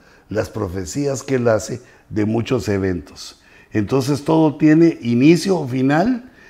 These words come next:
tiene un propósito y también el tiempo tiene un destino. Hay una, hay una situación que, eh, se va formando que se llama destino. Y la última que puse en el cuadrito, pues dije, deben haber más, ¿verdad?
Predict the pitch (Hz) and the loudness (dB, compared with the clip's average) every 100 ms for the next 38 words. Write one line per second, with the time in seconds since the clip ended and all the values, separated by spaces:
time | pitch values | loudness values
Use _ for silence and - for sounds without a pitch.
0 | _ - 131 156 190 185 185 143 165 147 | _ -4 2 6 6 6 4 4 2 2
1 | 180 190 - - _ _ _ _ - - | -2 -10 -14 -18 _ _ _ _ -20 -16
2 | - 117 117 110 117 143 156 127 151 151 | -4 -4 -2 -2 0 2 2 2 0 0
3 | 165 - 127 147 160 120 110 - 208 262 | -4 -4 2 4 4 2 -4 -6 -2 0
4 | 214 87 - - 123 127 160 151 120 90 | -2 -4 -14 -6 0 2 2 0 -2 -4
5 | - - - - 117 151 175 160 - 117 | -12 -20 -20 -2 4 6 6 2 -2 -8
6 | 110 113 - - 208 196 - 120 107 95 | -4 -4 -4 -4 -2 -2 -2 -2 -2 -4
7 | - - _ 107 107 104 110 107 127 147 | -10 -20 _ -2 -2 -2 -2 4 4 4
8 | 131 98 - 120 120 127 151 190 175 127 | 0 -4 -2 0 2 2 2 0 -4 -6
9 | 92 110 113 127 135 139 - _ _ _ | -4 -2 0 0 0 -4 -18 _ _ _
10 | _ _ - - 113 117 - - 117 92 | _ _ -20 -10 -4 -4 -4 -4 -4 -4
11 | - _ _ _ _ - 139 143 143 160 | -10 _ _ _ _ -4 0 2 2 4
12 | 254 247 208 139 98 107 143 165 196 196 | 2 2 -2 -2 -2 -4 -2 -2 -2 -4
13 | 151 151 131 123 135 156 135 104 95 95 | -2 2 2 2 -2 -4 -10 -10 -6 -6
14 | 92 135 214 135 107 117 123 156 190 117 | -4 -6 -6 -4 0 0 0 0 -2 -4
15 | 82 | -10